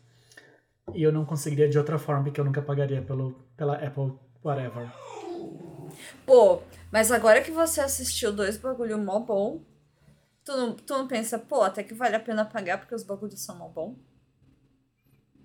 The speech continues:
Speaker 1: Não, eu vou esperar o meu próximo time,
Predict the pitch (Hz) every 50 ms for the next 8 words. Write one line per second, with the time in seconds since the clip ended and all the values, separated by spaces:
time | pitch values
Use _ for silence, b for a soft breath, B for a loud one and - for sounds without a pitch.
0 | _ - - 185 208 226 208 196 190 196 - - - - 180 165 165 165 165 165
1 | 165 160 170 160 - - 190 170 160 160 170 170 165 - - 170 160 156 - -
2 | 180 175 165 151 139 - - - - 175 160 160 170